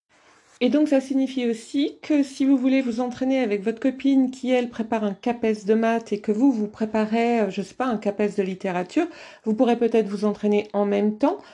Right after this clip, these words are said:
mais en aucun cas, vous ne pourrez vous entraîner ensemble. <laughs> Parce que, euh, dans un capes de maths, au départ, on travaille, euh, bah,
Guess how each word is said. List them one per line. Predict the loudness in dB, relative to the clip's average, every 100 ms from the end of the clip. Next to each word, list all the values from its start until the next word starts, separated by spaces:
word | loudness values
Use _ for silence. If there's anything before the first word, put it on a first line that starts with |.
| -20 -2
mais | 4 6 4
en | 0 -2
aucun | -2 -2 0
cas, | 0
vous | 0 0
ne | -2
pourrez | -4 -2 0
vous | 0 0
entraîner | -2 -2 0 2 0 -4
ensemble. | -4 -4 -2 0 2 4 4 2
<laughs> | -10 -12
Parce | -12 -10 -2
que, | 4
euh, | 4 4 2
dans | 0 -2 -2
un | 0
capes | 0 0 0
de | 0
maths, | 0 -2 -2 -6 -6 -14 -6 4
au | 4
départ, | 4 2 2 2 0 -4 -16 -14
on | -2 -2
travaille, | 0 -2 0 2 4 4 2
euh, | 2 2 0 -2 -6
bah, | -4 -2 0 0